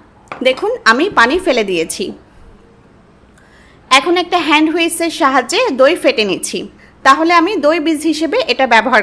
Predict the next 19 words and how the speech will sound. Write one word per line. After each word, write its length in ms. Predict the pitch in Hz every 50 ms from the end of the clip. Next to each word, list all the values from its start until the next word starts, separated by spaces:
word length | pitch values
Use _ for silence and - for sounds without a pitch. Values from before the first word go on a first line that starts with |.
| - 214
করছি। 280 | 185 180 - - - 185 - - - - - - - -
আপনারা 380 | - - - - - 320 311 339 339 330
যদি 160 | 320 311 311 415 381 277 285
ঘরে 200 | 277 247 277 294 269 262
দই 140 | 254 262 269 262
বীজ 140 | 302 302 302 302
তৈরি 200 | 294 285 285 285 285 302
করে 160 | 285 285 285 277
নেন, 120 | 285 311 403 605 571 466 - -
সেটাও 320 | - 349 285 330 359 440 453 - 214
এভাবে 240 | 214 240 294 269 359 427 -
ফেটে 220 | 330 269 - 214
নেবেন 280 | 196 185 175 - 151 151 - - - - - _ _ _ _ - -
এবং 200 | 254 269 254 349 403 381 277
দই 140 | 285 302 339 302 330
তৈরির 300 | 359 339 320 392 466 494 349 247
বাকি 200 | 240 254 - 269
সব 180 | 262 - 349 359 359
প্রসেস 320 | - 311 330 311 392 466